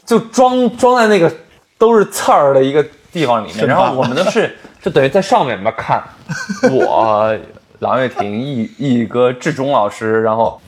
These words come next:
Speaker 1: 排三个通-，三个通宵。我们都没什么戏，我们只是在边上站着，
Speaker 2: 嗯。
Speaker 1: 就太无聊了，你知道吗？
Speaker 2: 嗯。
Speaker 1: 就是要等他们拍，就无聊。然后我跟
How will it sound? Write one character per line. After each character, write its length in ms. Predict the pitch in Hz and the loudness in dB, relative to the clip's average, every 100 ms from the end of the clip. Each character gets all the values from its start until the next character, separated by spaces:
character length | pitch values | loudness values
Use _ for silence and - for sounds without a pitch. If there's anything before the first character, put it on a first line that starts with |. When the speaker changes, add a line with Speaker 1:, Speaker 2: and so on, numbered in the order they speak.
| _ - _ | _ -20 _
Speaker 1:
排 200 | - 110 | -10 -8
三 300 | 113 - 147 | -8 -8 -8
个 80 | 120 | -8
通-， 260 | - - - - | -14 -18 -20 -20
三 300 | - 139 120 | -12 -12 -12
个 60 | |
通 200 | - 104 | -16 -16
宵。 300 | 101 95 95 _ _ _ _ | -14 -12 -14 _ _ _ _
我 100 | 110 | -8
们 100 | 113 | -8
都 120 | 185 254 262 | -8 -8 -8
没 260 | 104 110 277 | -6 -4 -4
什 180 | - | -6
么 120 | 95 - | -10 -12
戏， 260 | - 143 - - | -10 -12 -12 -8
我 60 | |
们 140 | 143 202 | -6 -6
只 160 | 131 | -6
是 60 | 143 | -10
在 180 | - 131 | -6 -6
边 160 | 165 160 | -4 -6
上 120 | 151 | -2
站 220 | 233 - - | -2 -2 -8
着， 40 | - | -10
Speaker 2:
嗯。 420 | 131 117 107 101 - | -6 -4 -4 -8 -6
Speaker 1:
就 100 | - - | -6 -6
太 500 | - - 247 240 147 | -10 -8 -4 -2 -2
无 300 | 110 107 120 | -4 -4 -2
聊 400 | 123 - - 95 | -4 -8 -14 -12
了， 160 | 98 | -10
你 100 | 98 90 | -12 -12
知 80 | 95 | -12
道 80 | 87 | -12
吗？ 160 | 80 113 | -14 -12
Speaker 2:
嗯。 60 | |
Speaker 1:
就 80 | 127 | -8
是 120 | 156 | -2
要 100 | 151 139 | -2 -2
等 80 | 110 - | -6 -8
他 140 | - | -6
们 140 | 127 107 | -6 -6
拍， 240 | 101 101 - _ - - 117 107 | -10 -10 -14 _ -20 -16 -14 -8
就 100 | 107 | -10
无 220 | 92 95 | -10 -14
聊。 260 | 90 - - | -14 -16 -10
然 140 | 117 | -2
后 60 | 139 | -2
我 200 | 107 107 | 0 -2
跟 460 | 135 135 135 110 | -2 -4 -6 -10